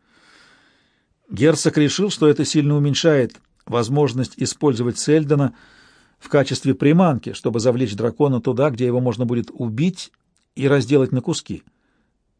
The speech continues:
Если он вообще говорит правду, драконы славятся своей лживостью. «Оказавшись в плену, я был далеко от тех мест, где мог бы рассчитывать на встречу с ней.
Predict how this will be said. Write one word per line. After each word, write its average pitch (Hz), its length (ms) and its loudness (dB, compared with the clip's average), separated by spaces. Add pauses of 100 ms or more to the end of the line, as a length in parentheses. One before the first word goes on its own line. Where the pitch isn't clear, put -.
(540)
Если 139 260 -6
он 139 80 0
вообще 165 400 -2
говорит 123 380 0
правду, 95 580 -4
драконы 139 640 -2
славятся 185 580 -2
своей 175 300 -2
лживостью. 156 720 -4 (1900)
«Оказавшись 143 720 0
в - 80 -14
плену, 147 320 0
я 147 160 2
был 151 160 2
далеко 147 380 0
от 139 120 0
тех - 220 -4
мест, 147 400 -4 (240)
где 120 200 -4
мог 135 200 0
бы 131 80 0
рассчитывать 139 520 -2
на 143 100 -2
встречу 180 340 -4
с - 100 -10
ней. 82 220 -10